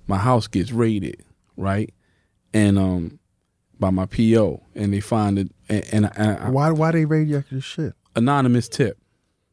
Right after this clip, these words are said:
Speaker 1: right?
Speaker 2: God
Speaker 1: Says
Speaker 2: damn.
Speaker 1: Ray out in the street getting money. And so the P O comes to the house, and, you know, by law, they can search your
Speaker 2: Mm-hmm.
Speaker 1: room. And the one thing that saved me was that, like,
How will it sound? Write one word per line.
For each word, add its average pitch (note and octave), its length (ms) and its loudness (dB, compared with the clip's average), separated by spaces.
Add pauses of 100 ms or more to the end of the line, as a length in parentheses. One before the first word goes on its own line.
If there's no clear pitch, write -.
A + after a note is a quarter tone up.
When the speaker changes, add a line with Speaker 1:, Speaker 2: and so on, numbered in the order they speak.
(180)
Speaker 1:
right? G#2 340 -2 (340)
Speaker 2:
God G#3+ 200 -10 (100)
Speaker 1:
Says G#2+ 280 0
Speaker 2:
damn. G#2+ 80 0
Speaker 1:
Ray B2 160 2
out A#2+ 140 2
in A2+ 60 2
the A2+ 80 2
street A#2 320 0
getting A2+ 260 2
money. A2 380 0 (540)
And G2 100 -6
so G#2 160 -2
the F#2+ 100 -2
P B2 240 2
O A2+ 80 2
comes G#2+ 240 0
to G#2+ 80 0
the G2 80 0
house, A2 280 -2
and, G#2+ 120 -2
you A#2 100 2
know, A2 120 2
by G2+ 160 0
law, A2+ 240 0
they G#2 80 -2
can G2+ 160 -8
search G2+ 360 -6
your G2 100 -4
Speaker 2:
Mm-hmm. A2 80 0
Speaker 1:
room. G#2 260 0 (600)
And G2+ 380 4 (300)
the F#2+ 100 -2
one A#2+ 260 0
thing A2+ 220 2
that G2+ 160 0
saved C3 420 0
me G#2 200 0
was G2 260 -4
that, F#2 280 -6 (440)
like, G2 160 -2